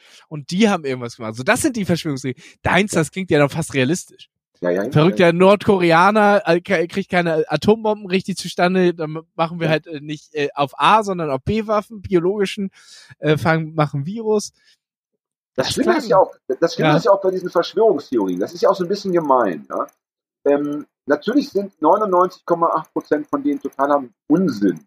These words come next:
Speaker 2: ja, also wirklich
Speaker 1: Ja.
Speaker 2: einfach, äh, die reinste Spinnerei, ja. Aber natürlich hat es auf der Welt auch schon Verschwörungen gegeben.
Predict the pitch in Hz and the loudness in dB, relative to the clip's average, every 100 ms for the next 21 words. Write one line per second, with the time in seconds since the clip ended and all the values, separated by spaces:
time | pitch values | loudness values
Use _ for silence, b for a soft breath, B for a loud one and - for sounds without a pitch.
0 | - 101 131 - 113 131 - 139 135 151 | -2 0 0 -4 -4 -4 -4 0 0 0
1 | - 131 135 123 - _ _ _ - 120 | -4 -2 0 -2 -8 _ _ _ -6 0
2 | 170 196 - 175 165 _ _ _ _ _ | 0 -2 -4 -4 -4 _ _ _ _ _
3 | 165 151 139 90 78 117 - _ _ _ | -2 0 2 0 -2 -4 -6 _ _ _
4 | _ _ 139 175 156 - 247 156 170 185 | _ _ 0 0 -2 -4 -8 -2 -2 0
5 | - 160 135 135 190 - 147 156 147 131 | -2 0 0 2 0 -2 -4 -6 -8 -12
6 | - 143 170 139 127 110 - 294 359 - | -4 2 2 2 -4 -6 -2 2 2 -2